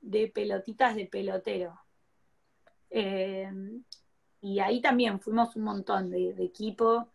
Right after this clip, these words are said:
Yo casi siempre, eso, trabajo con gente que sabe, sabe usar herramientas, que, porque a veces hay que eso, cortar madera, pintar, atornillar,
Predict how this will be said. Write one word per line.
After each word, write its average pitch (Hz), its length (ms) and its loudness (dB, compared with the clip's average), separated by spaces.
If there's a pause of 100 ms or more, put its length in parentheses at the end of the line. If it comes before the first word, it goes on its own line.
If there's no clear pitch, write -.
(180)
Yo - 140 -6
casi 202 300 0
siempre, 202 800 -2 (340)
eso, 196 380 -2 (340)
trabajo 202 360 4
con 196 180 -4
gente 214 300 0
que 196 120 -4
sabe, 202 400 0
sabe 214 320 0
usar 208 240 -2
herramientas, 214 840 0
que, 180 340 -8 (240)
porque - 240 -4
a 185 60 2
veces 226 260 2
hay 202 140 -2
que 202 160 -2
eso, 208 260 -4
cortar 202 640 2
madera, 196 520 -2
pintar, 190 680 -2
atornillar, 185 1080 -4